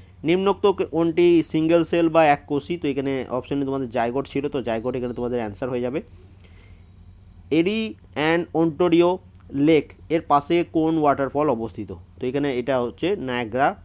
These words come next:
ওয়াটারফল বা নায়াগ্রা জলপ্রপাত, এখানে তোমার অ্যান্সার হয়ে যাবে। ভাস্কুলার সিস্টেম কোনটিতে দেখতে পাওয়া যায়? তো টেরিডোফাইটা গোষ্ঠীতে দেখতে পাওয়া যায় ভাস্কুলার সিস্টেম। হাইপারমেট্রোপিয়াতে কোন লেন্স ব্যবহৃত হয়? তো হাইপারমেট্রোপিয়া,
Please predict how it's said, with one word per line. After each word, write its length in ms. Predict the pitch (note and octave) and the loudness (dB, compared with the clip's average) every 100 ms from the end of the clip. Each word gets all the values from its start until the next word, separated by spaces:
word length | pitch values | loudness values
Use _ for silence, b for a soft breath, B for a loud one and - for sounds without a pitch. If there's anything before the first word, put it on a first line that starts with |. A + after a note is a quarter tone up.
| - | -4
ওয়াটারফল 520 | B2 B2 C3 D#3+ F3 | -2 -2 -2 -2 0
বা 140 | E3 E3 | 0 -2
নায়াগ্রা 440 | C3+ A2+ G2+ D3+ | -2 -4 -4 -4
জলপ্রপাত, 540 | C3+ A2+ G#2 G#2+ A#2+ | -2 -4 -6 -6 -6
এখানে 200 | A2+ A2+ | -4 -8
তোমার 180 | G2+ C#3 | -8 -6
অ্যান্সার 280 | B2+ G2+ G#2 | -6 -8 -10
হয়ে 80 | F#2+ | -10
যাবে। 260 | F#2+ F#2 F2+ b b b - | -12 -14 -16 b b b -8
ভাস্কুলার 520 | C3 D#3 - F3+ F#3+ F3+ | 0 2 2 4 4 4
সিস্টেম 480 | F#3 F3 F#3 F3+ | 0 0 0 0
কোনটিতে 420 | F3 D#3+ D#3+ D#3+ D3+ | 0 0 2 0 0
দেখতে 300 | D3 - D3+ | -2 -2 0
পাওয়া 180 | D3 | 2
যায়? 200 | C#3+ D3 | 2 -2
তো 380 | D3 C3+ C3+ C3 B2+ | -2 -2 0 -2 0
টেরিডোফাইটা 680 | C#3+ D3 D#3 D3 D3 D3+ C#3 | 0 2 0 0 0 0 -2
গোষ্ঠীতে 440 | C3+ - C3+ C3+ | -4 -6 -4 -4
দেখতে 260 | B2+ - B2 | -4 -6 -4
পাওয়া 200 | B2 B2 | -2 -2
যায় 120 | A#2+ | -2
ভাস্কুলার 560 | A#2 A#2 - B2+ B2+ | -4 -6 -6 -4 -4
সিস্টেম। 460 | G#2+ B2 - C3 C#3+ - b b b b b b - | -4 -8 -8 -8 -8 -12 b b b b b b 4
হাইপারমেট্রোপিয়াতে 1500 | D#3 G#3 G#3+ G#3 F#3 F3+ - F#3+ F#3+ F#3+ F#3+ F3+ - F#3+ F3+ - | 6 6 6 4 4 0 2 0 4 6 6 6 -2 0 0 2
কোন 260 | F3 F3+ F#3 | 2 4 4
লেন্স 420 | E3+ E3+ E3+ D#3 | 4 4 2 2
ব্যবহৃত 400 | D3 C3+ C3+ C3+ | 2 2 0 -2
হয়? 200 | B2 F#2 | -2 -4
তো 80 | C#3 | -6
হাইপারমেট্রোপিয়া, 1080 | B2 B2+ C#3+ D#3+ D#3+ D#3+ - D#3+ D#3+ D#3+ | -2 0 0 0 0 -2 -2 -2 2 2